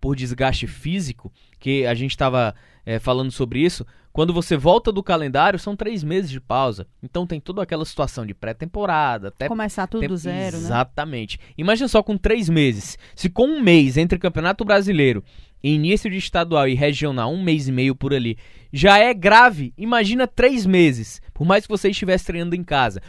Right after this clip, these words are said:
Speaker 1: você treina em casa pra manter a forma, você não treina pra, pra manter o alto nível, há essa diferença.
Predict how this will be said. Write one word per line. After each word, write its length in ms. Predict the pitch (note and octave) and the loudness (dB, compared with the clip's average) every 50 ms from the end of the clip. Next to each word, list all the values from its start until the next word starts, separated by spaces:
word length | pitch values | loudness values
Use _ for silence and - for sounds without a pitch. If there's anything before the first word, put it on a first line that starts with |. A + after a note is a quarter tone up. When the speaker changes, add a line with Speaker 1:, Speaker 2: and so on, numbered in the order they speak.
| - - - | -16 -14 -8
Speaker 1:
você 200 | C#3 - F3+ E3+ | -2 0 2 2
treina 240 | - F#3 F#3+ G3+ | 4 2 2 0
em 40 | G3 | 0
casa 220 | - F3+ F3 F#3+ G#3 | 2 2 0 0 0
pra 140 | - A3 | -4 -6
manter 220 | G#3+ A3 G#3 - A3+ | -6 -6 -4 -6 -6
a 60 | A3+ | -6
forma, 380 | - - - F#3+ F#3+ E3+ C3+ B2 | -6 -4 -2 0 0 0 0 -4
você 220 | B2+ C3+ - G3 | -6 -6 -6 -6
não 140 | G#3 C4+ C#4 | -6 -6 -6
treina 300 | - - F#3+ G#3 G#3+ F#3 | -4 -4 -4 -4 -4 -4
pra, 200 | - F3 F3 F3 - - - _ - - | -2 -2 -2 -2 -4 -10 -20 _ -4 0
pra 140 | - E3 E3 | 0 0 0
manter 320 | F3 E3+ E3 - E3 E3 | 0 -2 -2 -2 -2 0
o 80 | F3 F3 | 2 2
alto 280 | D#3 D#3 D#3+ - - D3+ | 2 2 0 -2 -6 -8
nível, 440 | C#3+ C3+ B2+ A#2+ G#2 A2 G#2+ A2 | -6 -4 -6 -6 -4 -4 -2 0
há 160 | B2+ D3+ F#3+ A3 | 0 2 2 0
essa 260 | G#3 F3 - - E3 | 0 -4 -4 -6 -6
diferença. 640 | D3+ D#3 - - D3 C3 B2 A#2 A2 G#2 - - | -6 -6 -6 -4 -2 -2 -2 -2 -4 -6 -8 -10